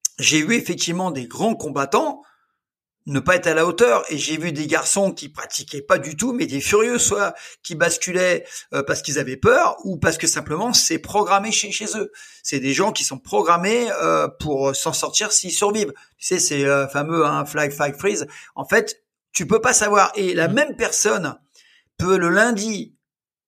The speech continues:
Speaker 1: être en mode guerrier et réagir, et le mercredi ne pas l'être. D'ailleurs, il y a, euh, le, le, le Lopez, hein, qui est quand même connu, euh,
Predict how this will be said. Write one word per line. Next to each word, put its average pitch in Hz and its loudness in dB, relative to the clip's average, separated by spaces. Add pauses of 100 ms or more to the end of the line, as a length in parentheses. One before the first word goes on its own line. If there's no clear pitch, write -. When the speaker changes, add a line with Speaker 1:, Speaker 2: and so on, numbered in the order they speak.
(240)
Speaker 1:
être - 0
en 190 6
mode 180 2
guerrier 180 -2
et 139 -4
réagir, 156 2 (140)
et 233 4
le 202 4
mercredi 170 -2
ne 196 -4
pas 190 0
l'être. 233 -2 (400)
D'ailleurs, 196 4
il 175 -2
y 160 4
a, 151 2
euh, 143 -2
le, 170 0
le, 175 0
le 170 -2
Lopez, 185 2
hein, 151 -4
qui 147 -10
est 139 -8
quand 151 -2
même 151 -4
connu, 170 -2
euh, 139 -2